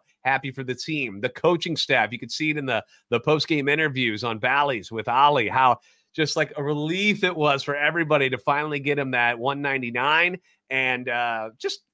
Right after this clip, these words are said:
it's, everybody just loves him. And it, it just, it was, it was nice to see everybody smiling and enjoying the game of baseball again after, you know, such a tough year. Um, you could just tell it was a big relief. So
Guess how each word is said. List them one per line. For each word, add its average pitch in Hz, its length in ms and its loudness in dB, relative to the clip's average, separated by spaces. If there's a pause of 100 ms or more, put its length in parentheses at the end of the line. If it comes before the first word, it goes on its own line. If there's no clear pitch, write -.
it's, 175 200 -12 (120)
everybody 202 360 2
just 170 200 -6
loves 170 320 -4
him. 135 220 -6 (340)
And 143 460 0
it, 151 180 2
it 151 160 0
just, - 420 0
it 156 140 0
was, 147 340 -4 (460)
it 147 100 -2
was 165 200 -2
nice 165 440 -2
to 165 80 -8
see 165 220 -4
everybody 139 320 -2
smiling 120 640 -6 (140)
and 127 140 0
enjoying 139 680 -2
the 127 80 -6
game 127 220 -4
of 117 80 -6
baseball 110 500 -2
again 87 380 -4 (340)
after, 120 260 -2 (360)
you 135 100 -4
know, 104 140 -6
such 147 280 -2
a 123 40 -10
tough 120 340 -2
year. 110 260 0 (440)
Um, 113 580 2 (920)
you 131 100 0
could 156 120 0
just 151 180 -2
tell 123 180 2
it 98 40 -4
was 101 120 -8
a 101 40 -8
big 98 220 -4
relief. 90 560 -10 (600)
So 101 320 -2